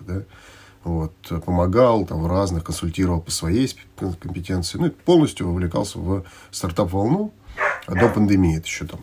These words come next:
м, тогда было. И зачастую ошибка, просто человек не хочет потратить свое время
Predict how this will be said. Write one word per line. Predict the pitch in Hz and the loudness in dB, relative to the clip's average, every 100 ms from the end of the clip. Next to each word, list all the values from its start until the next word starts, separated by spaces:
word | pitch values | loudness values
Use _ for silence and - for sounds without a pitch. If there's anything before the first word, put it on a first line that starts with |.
| - - | -16 -16
м, | - - - - - | -16 -18 -20 -16 -8
тогда | 82 82 80 | -6 -4 -6
было. | 87 - - - - - - | -8 -10 -14 -20 -20 -10 2
И | 113 120 | 6 6
зачастую | 139 - - 160 | 4 0 4 4
ошибка, | - 147 - | 6 2 0
просто | - 156 - | 0 0 0
человек | - 147 120 | 0 0 0
не | |
хочет | 98 151 - | 0 0 0
потратить | 92 85 131 101 - | -4 0 0 0 -2
свое | 101 107 | 0 2
время | 101 82 | 2 0